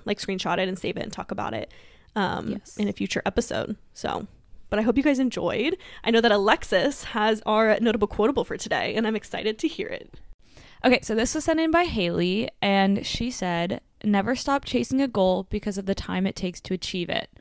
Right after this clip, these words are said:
Speaker 2: The time will pass anyway."
Speaker 1: I, I, di-, I thought it was gonna go in a different direction.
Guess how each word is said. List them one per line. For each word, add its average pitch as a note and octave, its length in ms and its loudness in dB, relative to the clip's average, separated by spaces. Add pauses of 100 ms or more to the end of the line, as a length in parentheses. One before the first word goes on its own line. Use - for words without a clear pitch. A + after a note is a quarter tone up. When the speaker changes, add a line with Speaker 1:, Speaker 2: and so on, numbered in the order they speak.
(200)
Speaker 2:
The G3+ 80 0
time F#3 340 0
will F#3+ 120 -2
pass E3 500 -2
anyway." - 460 -4 (800)
Speaker 1:
I, C#4 180 0
I, B3 140 0
di-, A#3 160 4
I G3+ 80 -4
thought G3 100 2
it A#3 40 2
was C#4+ 100 0
gonna A3 120 2
go F#3+ 100 2
in F#3 60 0
a E3 60 -2
different - 240 -4
direction. - 540 -6